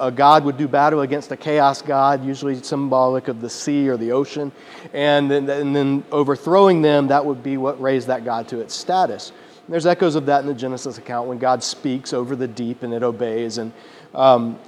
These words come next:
but what's happening here is that God is about to march right into Baal's territory, and he's about to do it by going through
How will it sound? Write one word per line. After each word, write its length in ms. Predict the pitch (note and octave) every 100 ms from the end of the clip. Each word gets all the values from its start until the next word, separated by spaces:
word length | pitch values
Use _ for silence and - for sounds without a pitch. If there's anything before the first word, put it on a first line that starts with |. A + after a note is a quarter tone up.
| -
but 320 | C#3 D#3+ D3 - - _ _ _ _ -
what's 240 | D#3 D3+
happening 460 | E3 F#3 F3+ D#3 C#3
here 360 | F3+ F#3+ C3+ - - - -
is 400 | D3+ D3 B2+ C3 D3
that 260 | C#3 C3+ C3+ - - C3+
God 300 | B2+ D3+ F3+
is 140 | D#3+ D3
about 340 | A#2 D3 D#3+
to 60 | D3
march 420 | C3 C#3+ D3 -
right 320 | B2+ C3+ D#3+
into 220 | E3 D#3
Baal's 440 | C3 C#3+ D3 C#3+ -
territory, 540 | D#3 D3+ D3 B2+ A#2+
and 100 | C3+
he's 120 | C#3+
about 300 | C#3 D#3+ E3
to 80 | E3
do 260 | B2 D#3 D#3+
it 100 | C#3+
by 160 | C3 B2+
going 540 | B2 D3+ D3+ D3 C#3
through 1000 | - - E3 D#3+ F3 F3 D#3+ B2+ C3+